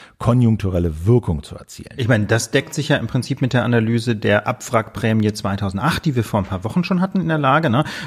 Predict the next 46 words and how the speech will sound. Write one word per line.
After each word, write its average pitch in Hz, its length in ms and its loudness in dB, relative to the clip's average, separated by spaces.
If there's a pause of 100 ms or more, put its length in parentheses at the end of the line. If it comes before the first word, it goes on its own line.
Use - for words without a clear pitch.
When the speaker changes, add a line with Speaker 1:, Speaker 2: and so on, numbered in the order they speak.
Speaker 2:
wo 127 260 2
sich 120 160 -2
ja 127 120 4
gezeigt 113 420 -2
hat, 120 160 -2
äh, 117 280 2
dass 107 260 -2
da 110 160 2
die 104 120 -4
konjunkturelle 110 1040 -2
Wirkung 107 580 -2
vergleichsweise 101 680 -2
gering 117 340 2
war, 175 300 2
wenn 151 80 0
man, 143 100 0
also 110 180 0
dieses 123 280 -4
Geld 123 260 4
ist 101 60 -2
Speaker 1:
Strohfeuer. 73 240 -4
Es - 100 -18
war 95 100 0
Speaker 2:
Strohfeuer, 147 300 6
Speaker 1:
kurz, 92 140 -2
Speaker 2:
ne? 147 100 0
Speaker 1:
aber 107 160 0
nicht 110 320 0
nachhaltig. 80 320 -6
Speaker 2:
Nicht 135 140 2
nachhaltig, 92 280 0
ne? 175 120 2
Das 139 140 -4
heißt 135 180 -2
also, 123 160 -4
das 120 200 0
ist, - 300 -8
ähm, 110 360 0
das 113 180 2
ist 143 100 -2
im 120 80 -4
Grunde 120 280 2
weitgehend 107 420 0
verpufft. 151 500 0 (380)
Ähm, 135 460 2
aber, 170 520 4